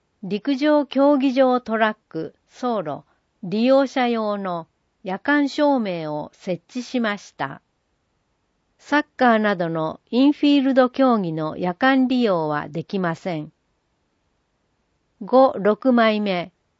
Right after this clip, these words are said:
テニスコート練習場等整備。テニスコートに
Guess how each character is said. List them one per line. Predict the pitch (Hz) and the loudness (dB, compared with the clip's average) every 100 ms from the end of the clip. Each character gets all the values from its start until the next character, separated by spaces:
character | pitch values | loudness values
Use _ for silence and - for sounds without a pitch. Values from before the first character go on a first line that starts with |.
| _ _ _ _ _ _ _ - | _ _ _ _ _ _ _ -2
テ | 240 | 4
ニ | 269 302 | 6 4
ス | - | 2
コ | - 294 254 | 2 6 6
ー | |
ト | - 170 165 | 4 0 2
練 | 170 240 277 | 2 2 2
習 | - 277 269 | 0 0 2
場 | 247 240 | 2 2
等 | 220 240 208 165 | 0 -2 0 0
整 | 156 240 208 170 | -4 -4 -2 -2
備。 | 143 147 165 _ _ _ _ _ _ _ _ _ _ _ _ _ _ | -6 -10 -16 _ _ _ _ _ _ _ _ _ _ _ _ _ _
テ | 240 | 2
ニ | 254 302 | 4 4
ス | - | 0
コ | - 294 | 2 4
ー | 254 | 4
ト | 196 | 0
に | 160 156 - | -4 -6 -10